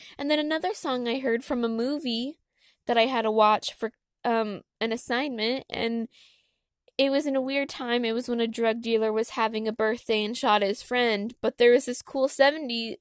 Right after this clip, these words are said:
like, eighty, seventies, eighties song playing in the background, and that's what I <laughs> decided to focus on in that scene. So I added that song. So there was, like, seven songs, and Spotify, like, makes stuff based on,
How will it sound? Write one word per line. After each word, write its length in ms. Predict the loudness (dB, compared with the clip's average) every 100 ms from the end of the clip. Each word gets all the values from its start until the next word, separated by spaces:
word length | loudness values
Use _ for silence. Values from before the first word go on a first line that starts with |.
| _
like, 200 | 0 0 0
eighty, 320 | -2 -2 -2
seventies, 480 | 0 2 0 -4 -4
eighties 340 | -4 -2 -2
song 340 | 0 0 -2 -6
playing 320 | -2 0 -2
in 80 | -2
the 100 | 2
background, 640 | 2 2 -2 -4 -4 -4
and 160 | -6 0
that's 260 | 2 2 4
what 120 | 8
I 160 | 8
<laughs> 100 | 8
decided 460 | 0 6 6 8 8
to 80 | 8
focus 440 | 6 4 2 2
on 220 | 2 2
in 100 | 2 2
that 280 | 2 2
scene. 380 | -2 -4 -8 -10 -12 -20 -20 -20 -20 -16 0
So 160 | 6
I 60 | 8
added 340 | 8 6 4
that 280 | 2 2 -2
song. 340 | -4 -4 -8 -16 _ -20 _
So 160 | -8 0
there 160 | 2
was, 120 | 4 4
like, 160 | 2
seven 340 | 4 2 2 2
songs, 580 | 2 4 2 -2 -8 -12 _ _ _ -2
and 220 | 0 -2
Spotify, 840 | 4 6 6 4 4 6 4 0 -2
like, 320 | 0 0 -4 -12
makes 380 | -2 0 0 -2
stuff 320 | 4 2 4
based 340 | 2 2 0 -2
on, 380 | -2 -4 -10